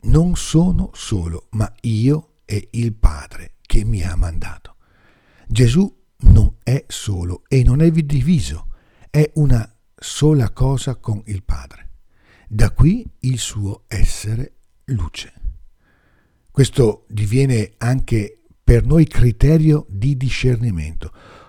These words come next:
cioè occorre sempre domandarsi se ciò che facciamo,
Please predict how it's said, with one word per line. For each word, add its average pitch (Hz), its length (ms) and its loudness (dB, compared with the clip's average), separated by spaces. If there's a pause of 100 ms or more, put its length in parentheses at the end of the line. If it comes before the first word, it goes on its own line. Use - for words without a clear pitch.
(580)
cioè 87 400 -2 (280)
occorre 87 560 0
sempre 123 580 2
domandarsi 101 1000 -2
se - 260 -4
ciò 156 240 -2
che 131 140 0
facciamo, 95 720 -6